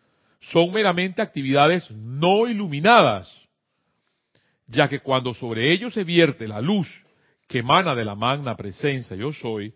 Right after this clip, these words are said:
se derriten y funden de una vez con su gloriosa perfección. Y es allí entonces con-, donde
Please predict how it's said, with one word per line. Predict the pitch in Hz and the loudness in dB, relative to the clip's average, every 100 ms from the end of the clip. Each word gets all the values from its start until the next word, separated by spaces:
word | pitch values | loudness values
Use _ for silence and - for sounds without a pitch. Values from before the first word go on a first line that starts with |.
| _ _ _ | _ _ _
se | - - 165 | -18 4 6
derriten | 156 170 247 - 247 247 233 _ _ _ | 6 4 0 0 -2 -2 -12 _ _ _
y | 139 | -8
funden | - - 240 233 208 208 202 | -8 -4 -2 -2 -2 -2 -4
de | 135 | -8
una | 151 151 | -2 0
vez | 151 160 - _ _ _ | 2 0 -4 _ _ _
con | 131 120 | -8 -8
su | 127 | -10
gloriosa | 107 110 117 131 127 123 107 - _ _ _ _ | -8 -6 -4 -4 -4 -6 -6 -8 _ _ _ _
perfección. | - 113 - 107 - - 117 101 78 73 _ _ _ | -2 -2 -2 -10 -10 -12 -10 -12 -14 _ _ _ _
Y | 123 | -4
es | 127 | -2
allí | 131 127 | -2 -4
entonces | 131 147 127 | -10 -12 -14
con-, | 107 | -14
donde | 117 117 113 135 | -12 -8 -6 -8